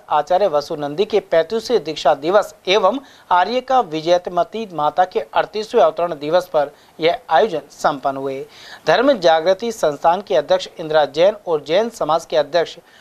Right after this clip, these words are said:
मुकेश जैन ने यह जानकारी दी। उन्होंने बताया कि शनिवार रात्रि पारसनाथ मंदिर में ब्रह्मचारिणी आयुषी के सानिध्य में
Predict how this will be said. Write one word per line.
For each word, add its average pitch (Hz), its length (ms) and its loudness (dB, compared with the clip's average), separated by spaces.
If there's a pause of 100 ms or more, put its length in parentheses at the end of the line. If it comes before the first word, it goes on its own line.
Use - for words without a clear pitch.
(140)
मुकेश 190 320 0
जैन 160 280 0
ने 214 100 -2
यह 143 340 0
जानकारी 131 480 0
दी। 131 200 -18 (320)
उन्होंने 240 300 4
बताया 170 320 4
कि 226 160 -6
शनिवार 156 400 2
रात्रि 147 340 0
पारसनाथ 160 760 0
मंदिर 151 340 0
में 254 220 2 (260)
ब्रह्मचारिणी 214 600 2 (100)
आयुषी 160 420 0
के 247 140 -2
सानिध्य 170 440 -2
में 151 240 -4